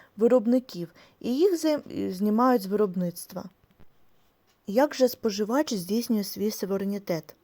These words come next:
Він це робить через купівлю або відмову від купівлі товару, створеного виробником. Якщо товари запропоновані на ринок, розкуплено, то це означає, що споживачі дають,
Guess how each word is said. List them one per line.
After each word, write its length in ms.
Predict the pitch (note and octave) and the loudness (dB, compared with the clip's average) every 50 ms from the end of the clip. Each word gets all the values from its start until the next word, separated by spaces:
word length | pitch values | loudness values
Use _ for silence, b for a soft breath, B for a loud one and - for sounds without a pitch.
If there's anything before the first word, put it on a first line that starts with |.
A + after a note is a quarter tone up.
| B B B B B B B B B B B B | B B B B B B B B B B B B
Він 280 | - F3+ A#3 D#4+ F#4 F4 | -4 -2 0 0 0 -2
це 140 | - - G#3+ | -4 -2 2
робить 380 | A#3+ C#4 C4+ A#3 A3 G#3+ - | 2 2 2 2 -2 -4 -2
через 260 | - A#3+ A#3 G#3 G3 | -4 -4 -4 -4 -6
купівлю 680 | - - - F3 _ - A3 B3+ D4 D4 D4+ C#4+ D4+ - - - | -8 -10 -12 -12 _ -4 -2 -2 0 2 2 0 0 -2 -2 -2
або 300 | F#3+ F#3 E3 F3+ C4+ D4 | -2 0 2 4 4 4
відмову 640 | C#4+ D#4 A3+ A3 A#3 A3 G#3+ F#3+ F3+ E3+ E3 E3 | 4 2 2 2 0 0 2 0 0 -2 -2 -4
від 160 | D#3+ F3 F3 - | -4 -6 -6 -6
купівлі 520 | - - F3 _ - B3 C4 B3+ A3+ A#3 | -10 -14 -10 _ -2 -2 0 0 0 -2
товару, 520 | A#3 - A3+ G#3 F#3 F#3 E3+ D#3+ F3 E3+ F3 B B B B B B B | 0 0 -2 -2 -2 -2 -4 -4 -8 -12 -14 B B B B B B B
створеного 800 | - - - - F#3+ G#3+ G#3+ G3+ G#3 G3+ G#3 G3 G#3 G3+ G3 - - | -20 -16 -8 0 2 2 2 2 0 -2 -2 -2 -4 -4 -4 -6 -8
виробником. 720 | - F3+ G3+ G3+ G3+ F#3+ G3+ G#3+ G#3+ - F#3 F3 D#3+ D#3 D#3+ - B B B B B B B B - | -6 -4 -2 0 0 0 0 -2 -2 -2 -2 -2 -2 -4 -6 -16 B B B B B B B B -2
Якщо 340 | G#3 A3+ - - - F#4+ | -2 -2 0 2 0 2
товари 560 | F#4+ - B3+ F#3+ E3+ F#3 F#3 F3+ F3+ F3 F3 F3 | 4 4 4 4 4 4 4 2 0 -2 -4 -4
запропоновані 920 | E3+ G3+ G3+ - G#3 A3 A3 - B3 B3 D4 D#4+ E4 C#4 A3+ G3 F#3+ F3+ | -4 -4 -2 -2 -4 -4 -2 0 0 0 0 0 -2 -2 -2 -2 -2 -2
на 160 | F3+ F3+ F#3 | -2 -2 0
ринок, 460 | F#3+ A3+ B3 B3+ A#3+ A3+ G#3+ - B B B B B B - | 0 2 2 2 2 2 0 -4 B B B B B B -4
розкуплено, 920 | F#3 F#3+ G3 F#3+ - - - - B3+ A#3 - - C4+ D4 D#4 E4 F4 F#4 B B B B B B _ - | -2 0 0 0 -2 -4 -2 0 0 0 0 -2 -2 -2 -2 -2 -4 -6 B B B B B B _ -4
то 100 | - A#3 | -2 -2
це 200 | A3+ - F4+ F4 | -2 0 0 0
означає, 460 | E4+ D#4+ C#4 C4+ C4 - D4+ C#4+ C#4 | 0 2 0 -2 -2 0 0 0 0
що 260 | C4 - - - A#3 | -2 -2 -4 -4 -4
споживачі 680 | A3+ - - - A#3 A3 - A#3+ B3+ C#4+ C#4 - - F#4+ | -4 -4 -4 -4 -4 -2 -2 -2 -2 -2 -2 -4 -6 -4
дають, 480 | D4+ - A#3 A3 A#3 C#4 D4+ D4+ - | -2 -2 -2 -2 -2 -2 -4 -4 -8